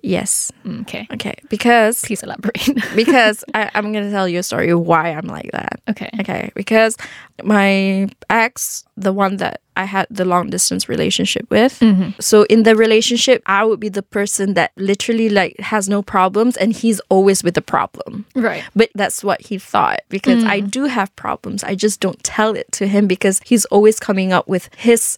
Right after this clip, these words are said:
Speaker 1: crisis, and I
Speaker 2: Mm.
Speaker 1: have to be the person that, you know, "Okay, babe, so what do you want to do?" So I always been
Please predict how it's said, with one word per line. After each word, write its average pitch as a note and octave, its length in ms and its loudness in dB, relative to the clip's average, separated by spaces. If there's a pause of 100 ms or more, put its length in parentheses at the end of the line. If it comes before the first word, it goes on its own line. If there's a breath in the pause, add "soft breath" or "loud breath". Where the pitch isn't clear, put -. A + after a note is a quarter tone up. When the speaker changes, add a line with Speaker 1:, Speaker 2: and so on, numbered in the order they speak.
Speaker 1:
crisis, F#3 840 -6
and F#3+ 220 -4
I G#3+ 140 0
Speaker 2:
Mm. F#3+ 120 -2
Speaker 1:
have F#3+ 160 -4
to - 120 -18
be F#3+ 100 -2
the F#3 100 -6
person F#3 460 -4
that, D#3+ 160 -6
you F#3+ 100 -2
know, F#3 320 0 (140)
"Okay, G#3 260 0
babe, F3 400 0 (140)
so - 180 4
what F3+ 140 4
do E3+ 60 0
you F3 120 0
want - 480 -4
to F3 140 2
do?" F3 260 4
So - 260 2
I G#3 200 0 (100)
always G3 380 -4
been F#3 420 -2